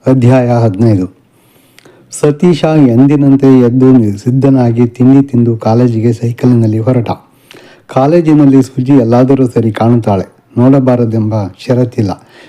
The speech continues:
ಈಗಿನ ಷರತ್ತಿನ ಪ್ರಕಾರ ಭೇಟಿ ಮಾಡಿ ಮಾತನಾಡುವಂತಿಲ್ಲ ಅಷ್ಟೇ. ತನ್ನನ್ನೇ ಮಾತಾಡಿಕೊಂಡ ಸತೀಶನಿಗೆ ಸುಜ್ಜಿಯನ್ನು ನೋಡಿ ಮಾತನಾಡಿಸಬೇಕೆಂಬ ತುಡಿತ ತೀವ್ರವಾಗಿತ್ತು.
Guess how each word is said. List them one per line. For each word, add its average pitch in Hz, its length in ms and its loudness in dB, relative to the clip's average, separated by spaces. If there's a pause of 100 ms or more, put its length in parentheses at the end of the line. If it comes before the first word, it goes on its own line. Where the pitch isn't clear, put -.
(220)
ಈಗಿನ 139 280 2
ಷರತ್ತಿನ 120 480 0
ಪ್ರಕಾರ 123 320 0
ಭೇಟಿ 120 420 -2
ಮಾಡಿ 131 280 2
ಮಾತನಾಡುವಂತಿಲ್ಲ 120 920 -2
ಅಷ್ಟೇ. - 320 -8 (580)
ತನ್ನನ್ನೇ 117 440 0
ಮಾತಾಡಿಕೊಂಡ 120 680 0
ಸತೀಶನಿಗೆ 113 960 -4 (280)
ಸುಜ್ಜಿಯನ್ನು 151 680 2
ನೋಡಿ 127 200 2
ಮಾತನಾಡಿಸಬೇಕೆಂಬ 117 1120 -2
ತುಡಿತ 123 400 -2
ತೀವ್ರವಾಗಿತ್ತು. 110 800 -2